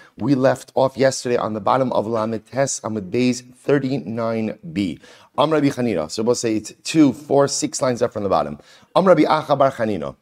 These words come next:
Kol Mevakir Chola, anyone who goes in and visits a sick person, Notel Echad Mishishim Tzaro, takes one sixtieth of his tsar,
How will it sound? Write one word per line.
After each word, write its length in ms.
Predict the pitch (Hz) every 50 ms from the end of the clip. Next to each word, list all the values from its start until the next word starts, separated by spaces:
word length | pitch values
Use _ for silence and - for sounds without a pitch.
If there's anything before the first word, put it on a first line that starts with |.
| _ _ _ _ _ -
Kol 200 | - 131 123 123
Mevakir 560 | 127 123 117 139 175 196 - 165 139 - -
Chola, 320 | 98 92 90 95 110 120 _ _ - 113
anyone 300 | 139 160 165 156 147 139
who 80 | 123
goes 260 | 104 123 135 139 117
in 80 | 135 120
and 100 | 110 104
visits 300 | 110 123 117 120 113 -
a 60 | 101
sick 240 | - - 95 90 _
person, 480 | - 92 82 85 - - 127 135 - - _ - _ _ _ _ -
Notel 400 | 117 135 165 175 170 151 147 - -
Echad 260 | 156 156 - 160 143
Mishishim 540 | 143 131 - - 135 127 - - 117 107 101
Tzaro, 480 | - - 113 98 90 78 71 65 - _ _ _ _ _ _ _
takes 320 | - - 180 165 175 - -
one 460 | - 131 120 131 160 170 170 170 170
sixtieth 720 | - - - - 156 151 - - - 185 165 175 170 170 170 -
of 220 | - 131 - -
his 260 | - 123 110 - - _
tsar, 560 | - - - - 135 104 85 78 73 62 57